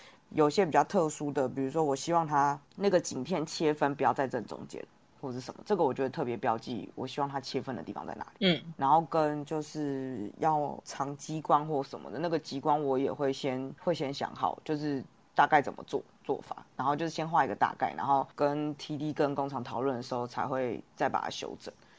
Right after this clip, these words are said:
Speaker 1: 但就是真的蛮少会碰到愿意在前期讨论这个的T D，因为其实我，我碰到的T D多数都是蛮忙的，就是很少有前置的时间。但我自己比较喜欢的工作方式是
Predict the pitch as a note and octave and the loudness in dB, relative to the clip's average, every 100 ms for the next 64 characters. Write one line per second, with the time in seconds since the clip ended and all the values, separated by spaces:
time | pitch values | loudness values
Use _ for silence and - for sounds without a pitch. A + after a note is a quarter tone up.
0 | - - _ F3+ B3 C#4 C4+ A#3+ A#3+ A3 | -20 -20 _ 2 4 2 0 2 2 6
1 | D3+ D#3 E3 B2+ A2 - - G3 G#3+ G3 | 6 8 6 6 4 -2 0 2 2 2
2 | F#3+ F#3 E3 - F3+ F3+ F3+ F3+ D3+ B2 | 4 4 4 0 -2 0 -2 -2 -2 -4
3 | - F3 E3+ - C#3+ D#3+ - C3 B2+ - | 0 0 2 -2 -2 -2 -4 -4 -6 -8
4 | - B2 C#3 D3 D3 A2 - - - - | -4 0 2 2 0 -2 -8 -12 -16 -16
5 | - - - A3 A#3 F#3+ - E3+ D3 D3+ | -16 -14 -6 -2 -2 -2 -6 -8 -6 -6
6 | D3+ - - - _ D#3 D3 E3 C3+ C#3+ | -8 -12 -20 -20 _ -2 -2 0 2 2
7 | D3+ G3 F#3+ E3+ E3+ D#3+ D#3+ G#3 G#3+ A#3 | 0 0 0 0 -4 -8 2 6 6 4
8 | F#3 F3 E3+ D#3+ A#2 B2+ - - - E3 | 0 2 2 -2 -2 -2 -6 -10 -10 -6
9 | E3+ D3+ D3 C3+ - A2+ G2+ - G#2+ A2+ | -4 -2 -2 -2 0 0 0 -4 -6 -4
10 | A2+ B2 C3 - - - - B1 - - | -8 -4 -6 -6 -10 -12 -12 -12 -12 -20
11 | - - _ A3 F3 C#3 F3+ D3 C3 A#2 | -20 -20 _ 4 4 2 -2 -4 -4 -6
12 | - - E3 F3+ D3 D#3 D#3+ D3 D3 D3+ | -8 0 2 2 2 2 2 0 -2 0
13 | D3 C3+ C#3 C3+ - C3+ | 0 -2 -4 -8 -6 -6